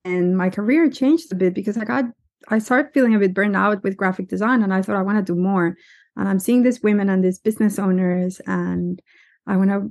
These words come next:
work with them on a deeper level. So I started bringing all the other stuff in. And that's basically the summary of how I ended up mentoring women and running masterminds and workshops and that sort of stuff, where I combine both my love for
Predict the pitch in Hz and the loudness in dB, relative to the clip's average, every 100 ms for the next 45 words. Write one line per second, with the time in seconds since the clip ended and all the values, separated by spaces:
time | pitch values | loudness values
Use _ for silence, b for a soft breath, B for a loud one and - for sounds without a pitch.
0 | - 202 220 226 220 226 233 226 - 226 | -2 0 2 0 0 0 0 0 0 0
1 | 220 233 254 214 185 175 190 - 214 190 | 0 -2 -2 -2 -2 -4 -8 -8 -8 -6
2 | 202 185 196 190 185 202 196 190 185 180 | -4 -2 0 0 0 -2 0 0 0 0
3 | 185 - - - 190 196 _ 214 220 233 | -2 -6 -10 -8 -8 -8 _ 0 2 2
4 | 233 233 240 220 226 196 196 190 185 180 | 2 0 0 0 0 0 0 0 0 0
5 | 170 196 175 160 b b b - 196 196 | -2 0 0 0 b b b -4 -2 0
6 | 196 185 214 240 247 262 247 226 226 226 | 0 2 2 2 0 0 0 0 2 2
7 | 220 208 185 185 185 180 175 185 202 240 | 0 -2 -2 -2 -2 -2 -4 -2 0 0
8 | - 226 220 214 214 214 180 196 202 196 | 0 0 2 2 2 0 -2 -4 -4 -2
9 | 190 190 175 170 151 - 175 - - - | -4 -2 0 0 -2 -4 -8 -8 -10 -4
10 | 170 190 208 202 180 185 170 156 - 190 | -2 0 0 0 0 -2 -4 -8 -4 0
11 | 190 208 202 202 202 175 | 2 2 0 0 0 0